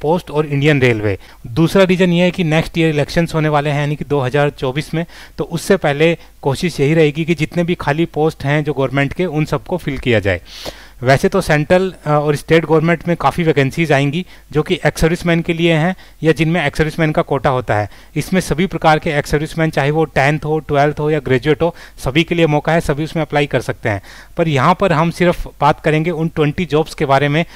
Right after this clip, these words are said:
जो कि एक्स सर्विसमैन के लिए अवेलेबल हैं इस साल। तो इस वीडियो में हम बात करेंगे, अ, उन डिपार्टमेंट्स के बारे में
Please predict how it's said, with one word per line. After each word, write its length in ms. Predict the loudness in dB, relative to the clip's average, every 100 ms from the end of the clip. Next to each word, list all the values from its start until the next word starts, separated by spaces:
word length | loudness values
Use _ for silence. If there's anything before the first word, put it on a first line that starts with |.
| -18 -4
जो 120 | -2
कि 180 | 0 -4 -4 -2
एक्स 140 | 0
सर्विसमैन 420 | 2 0 0 0 2
के 120 | 0
लिए 100 | 0
अवेलेबल 500 | 2 2 2 2 2
हैं 160 | 2
इस 140 | -2 -6
साल। 300 | -2 -2 -2 -12 -20 -16 -10
तो 80 | -4
इस 220 | -2 2
वीडियो 200 | 4 4
में 100 | 4
हम 120 | 4
बात 220 | 4 4
करेंगे, 300 | 2 2 0
अ, 380 | -2 -2 0 0 0
उन 100 | -2
डिपार्टमेंट्स 540 | 2 2 2 0 0
के 100 | 0
बारे 240 | 2 2 2
में 160 | -2